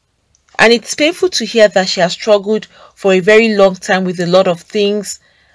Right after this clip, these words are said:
and then coming out of what struggles she had gone through, and in the end, it's like she didn't even get to enjoy part of it at all. All right, her friend even said she got the M S C that she was supposed to start her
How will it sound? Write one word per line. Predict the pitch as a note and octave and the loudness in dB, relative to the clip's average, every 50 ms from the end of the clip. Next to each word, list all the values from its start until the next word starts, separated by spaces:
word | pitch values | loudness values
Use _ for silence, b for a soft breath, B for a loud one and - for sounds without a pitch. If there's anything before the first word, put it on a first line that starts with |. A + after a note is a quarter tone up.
| _ _ _ | _ _ _
and | - - F#3 F3+ E3+ | -4 -2 -2 2 4
then | G#3+ G3+ G3+ F#3+ F3 - _ | 4 4 4 4 0 -6 _
coming | - - A#3+ A#3 B3 B3 A#3 - - | -6 -4 -2 -2 -2 -4 -6 -4 -2
out | G#3 G#3 G#3 G#3 G#3+ | 0 0 2 2 0
of | G3 F3+ E3 - _ _ | -2 -2 -4 -8 _ _
what | E3+ E3+ G3+ G#3 G#3+ G#3+ - - | -6 0 2 2 2 2 -2 -10
struggles | - - - - G#3+ G3+ F#3+ - G3 F#3 | -10 -8 0 2 2 2 2 0 -4 -6
she | - - F#3+ | -4 -4 -4
had | F3+ E3+ E3+ | -4 -4 -6
gone | - - F#3+ G3 G3 | -2 0 0 0 0
through, | F#3+ F#3+ - G3+ F#3 F3 D#3+ - _ _ _ _ _ _ _ _ _ _ _ _ _ _ _ - | -2 -6 -6 -6 -4 -4 -6 -8 _ _ _ _ _ _ _ _ _ _ _ _ _ _ _ 0
and | - F#3+ F#3 | 0 2 2
in | F#3 F#3+ F#3 | 2 2 2
the | F#3+ G3+ - - - | 2 2 2 2 4
end, | A#3+ A#3+ A#3 G#3 F3+ E3 - _ _ _ _ - | 4 4 4 2 0 -4 -10 _ _ _ _ -10
it's | F#3 F#3 - - - | -10 -8 -6 0 2
like | F#3 E3+ E3+ | 2 2 2
she | - - F#3 | 0 -4 -4
didn't | G3+ A3 G#3+ G3 | -2 -2 -2 -2
even | G#3 F#3 | -4 -2
get | E3+ G3+ G3 F#3+ | 2 2 2 2
to | F#3+ - F#3+ - - | 0 -6 -8 -8 -6
enjoy | - F3 F3 E3+ E3+ - - F#3+ F#3+ F#3+ | -4 -4 -4 -4 -4 -2 0 0 0 0
part | F#3 _ - - G3 F#3 F3+ - - | -2 _ -10 -8 -6 -6 -6 -8 -8
of | E3+ E3+ E3 - _ | -8 -8 -8 -8 _
it | - G3+ F#3 E3+ - | -12 -12 -12 -10 -10
at | - E3+ E3+ - - - | -8 -8 -10 -8 -2 0
all. | F#3+ F#3 F3 D#3+ D3+ _ b b b b b b b b b b b b b b b _ - | 2 2 2 0 -2 _ b b b b b b b b b b b b b b b _ 4
All | A3 | 6
right, | A3 G#3+ | 6 6
her | A3 G#3+ G3+ | 6 2 0
friend | G3+ - C4+ C4 B3+ | -2 0 2 2 2
even | B3 A#3+ A3 B3 B3 | 0 -2 -6 -8 -8
said | - - A3+ G#3+ A3 | -4 -4 -4 -2 -4
she | - A3 | -6 -10
got | F#3+ - - A#3 A#3+ G#3 | -6 -2 0 0 2 2
the | A3 - - | 0 0 0
M | B3+ C4+ C4+ | 0 0 0
S | C4 C4 C4 | 0 -2 -2
C | - B3+ A3 | -2 0 4
that | G#3 F#3+ | 4 4
she | F#3+ - F#3 | 4 2 -2
was | F#3 | -4
supposed | - - A3 G#3+ - - | -2 0 -2 -2 -2 -4
to | - F#3 | -8 -10
start | - - - G3+ D#3+ E3+ E3+ - - b b b b b b b b b b b b b _ _ _ _ | -8 -2 0 2 2 2 0 -4 -16 b b b b b b b b b b b b b _ _ _ _
her | _ - - F#3 F3+ F3+ F3+ E3+ E3+ E3+ | _ -12 -6 -4 -2 -2 -2 -4 -8 -10